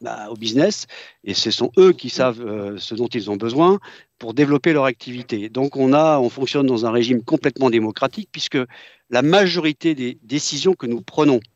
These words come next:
pour dire la, pour pas dire la totalité des, des décisions importantes et stratégiques de l'entreprise,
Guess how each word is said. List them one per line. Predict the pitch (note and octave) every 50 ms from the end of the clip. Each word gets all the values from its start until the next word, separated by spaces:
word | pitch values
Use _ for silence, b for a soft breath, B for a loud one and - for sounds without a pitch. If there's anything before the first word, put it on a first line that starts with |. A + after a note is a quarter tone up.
| _ _ _ _ - - _
pour | - G#2+ G#2
dire | A#2+ D#3 D#3 D3 C#3+ -
la, | A#2+ A2 G2+ G2+ G2+
pour | D2+ - - _ _ _ _ -
pas | C3
dire | B2+ C#3+ C3
la | A2 G2
totalité | - D3+ D3 - - D#3 C#3 C3 - - C#3
des, | A#2 A2+ G#2+ - B B B B B
des | A2+
décisions | A2+ A#2 A#2 - B2+ A2+ A#2+ A#2+ _
importantes | - D#3 C#3+ - C#3+ C3+ - C#3+ - -
et | A2
stratégiques | - - B2 A#2 - A#2+ A2+ A#2+ A#2
de | A2 A2
l'entreprise, | G#2 G2+ - - A#2+ - - G#3 - -